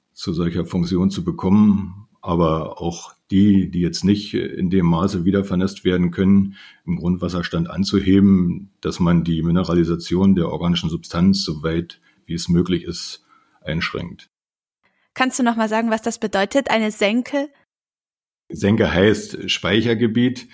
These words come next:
Speaker 1: ne, und jetzt ist es eine Quelle von, von Nährstoffflüssen, ne, beziehungsweise C O zwei Ausgasung, Klimarelevanz.
Speaker 2: Okay, also Senke bedeutet, es wird gespeichert und Quelle bedeutet, das Moor gibt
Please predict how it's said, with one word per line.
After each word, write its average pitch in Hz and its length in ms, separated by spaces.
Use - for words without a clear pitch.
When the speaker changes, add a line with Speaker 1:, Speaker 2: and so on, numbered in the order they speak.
Speaker 1:
ne, 101 140
und 87 200
jetzt 101 200
ist 101 120
es 98 180
eine 95 220
Quelle 104 800
von, 87 440
von 92 140
Nährstoffflüssen, 101 960
ne, 95 180
beziehungsweise 92 800
C 95 160
O 87 80
zwei 92 300
Ausgasung, 90 880
Klimarelevanz. 87 1000
Speaker 2:
Okay, 240 260
also 208 220
Senke 254 380
bedeutet, 208 680
es - 220
wird 214 160
gespeichert 254 640
und 214 160
Quelle 208 340
bedeutet, 202 480
das 202 200
Moor 202 180
gibt - 420